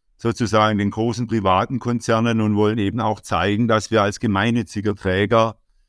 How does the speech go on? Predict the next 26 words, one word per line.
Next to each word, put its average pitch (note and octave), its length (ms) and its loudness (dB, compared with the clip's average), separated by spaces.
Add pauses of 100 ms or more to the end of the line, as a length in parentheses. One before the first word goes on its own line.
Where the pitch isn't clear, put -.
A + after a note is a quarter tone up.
(160)
stark G2+ 480 2
und A2 160 -2
gut G#2+ 240 -6
sind, A2 360 0
um G#2 160 0
auch G#2 140 2
viele G2+ 380 0
Heime G#2 440 2
und G2 140 0
viele G2 260 0
Menschen, G2 520 0
äh, G2 180 -2
zu F#2 160 -8
betreuen. - 400 -8 (600)
Ja, A#2 60 2
aber B2+ 160 2
zu C3 100 -4
Ihrer A#2+ 220 4
Frage, A2+ 540 2
äh, G#2 160 0
wie G#2+ 80 -4
geht A2+ 260 -2
sowas? F#2 380 0
Also, G#2 520 0
ähm, G#2 440 -2 (720)
äh, G2+ 220 -8